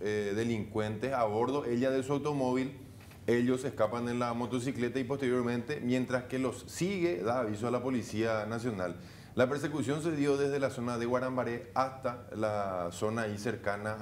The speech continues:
a J. Augusto Saldívar y fueron finalmente los efectivos de la comisaría treinta y tres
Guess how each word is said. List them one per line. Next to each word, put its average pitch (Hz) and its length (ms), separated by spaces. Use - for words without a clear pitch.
a 92 100
J. 104 220
Augusto 101 280
Saldívar 101 600
y 101 120
fueron 110 240
finalmente 110 480
los 117 200
efectivos 104 340
de 107 40
la 113 80
comisaría 107 480
treinta 117 380
y 92 60
tres 123 320